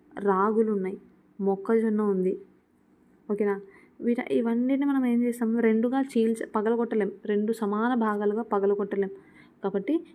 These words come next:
ఏకదళ బీజ మొక్కలన్నీ కూడా దేన్ని కలిగి ఉంటాయి? పీచు వేరు వ్యవస్థను, సమాంతర ఈనెల వ్యాపనాన్ని కలిగి ఉంటాయి. కాబట్టి ఈ పాయింట్ కూడా చాలా ఇంపార్టెంట్ అనమాట. ఓకేనా?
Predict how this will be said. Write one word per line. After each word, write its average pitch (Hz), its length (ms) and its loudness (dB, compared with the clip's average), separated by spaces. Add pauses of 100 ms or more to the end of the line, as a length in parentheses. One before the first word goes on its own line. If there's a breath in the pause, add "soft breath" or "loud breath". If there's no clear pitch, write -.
(120)
ఏకదళ 226 440 0
బీజ 208 240 0
మొక్కలన్నీ 220 840 0
కూడా 269 180 2
దేన్ని 220 440 -2
కలిగి 233 260 0
ఉంటాయి? 285 340 0 (380 loud breath)
పీచు 214 320 2
వేరు 208 220 2
వ్యవస్థను, 202 600 0 (140)
సమాంతర 226 400 2
ఈనెల 196 340 0
వ్యాపనాన్ని 190 640 -2 (360 loud breath)
కలిగి 185 220 0
ఉంటాయి. 190 760 -2 (100)
కాబట్టి 196 400 -2 (260 loud breath)
ఈ 208 80 0
పాయింట్ 190 340 -2
కూడా 240 240 -2 (360)
చాలా 190 260 -4
ఇంపార్టెంట్ 185 560 -2
అనమాట. 175 580 -8
ఓకేనా? 233 260 -2